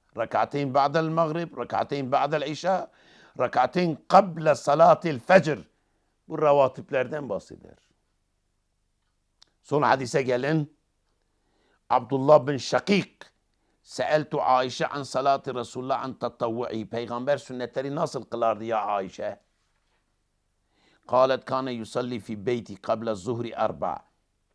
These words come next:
Evde dört rekat kılardı öğle namaza gitmeden evvel.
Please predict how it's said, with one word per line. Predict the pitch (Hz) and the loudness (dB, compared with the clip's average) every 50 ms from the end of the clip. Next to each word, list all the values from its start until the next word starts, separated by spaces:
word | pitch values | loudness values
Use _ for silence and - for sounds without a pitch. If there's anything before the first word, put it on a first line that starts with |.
| _ _ _ _ _ _ _ _ _ - | _ _ _ _ _ _ _ _ _ -14
Evde | 107 107 107 107 95 95 - 131 120 104 92 - | -10 -10 -10 -10 -10 -8 -8 -8 -8 -8 -10 -8
dört | 135 127 120 - - 110 | -8 -8 -8 -10 -12 -14
rekat | 110 104 - 123 117 117 - - | -14 -12 -10 -8 -8 -8 -10 -12
kılardı | - - 110 110 113 117 117 113 110 110 131 139 135 135 - - | -16 -14 -10 -8 -6 -8 -8 -8 -10 -12 -10 -10 -10 -12 -14 -14
öğle | - 104 107 110 117 117 117 110 | -12 -10 -8 -6 -6 -8 -8 -8
namaza | 104 104 107 107 104 104 101 117 117 | -10 -10 -10 -8 -8 -8 -8 -8 -10
gitmeden | 113 98 107 113 107 _ - 101 101 98 101 104 101 | -10 -10 -12 -14 -14 _ -14 -12 -12 -12 -12 -14 -14
evvel. | 98 87 85 78 80 76 71 | -14 -14 -14 -14 -16 -18 -18